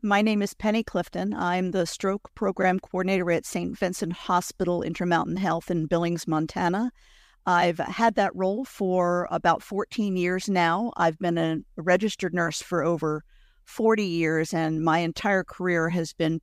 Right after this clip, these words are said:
pretty focused on neuro and neurocritical care.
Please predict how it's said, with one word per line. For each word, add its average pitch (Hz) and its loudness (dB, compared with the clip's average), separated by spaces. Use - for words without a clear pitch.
pretty 294 0
focused 185 2
on 165 0
neuro 170 2
and 151 0
neurocritical 156 0
care. - -4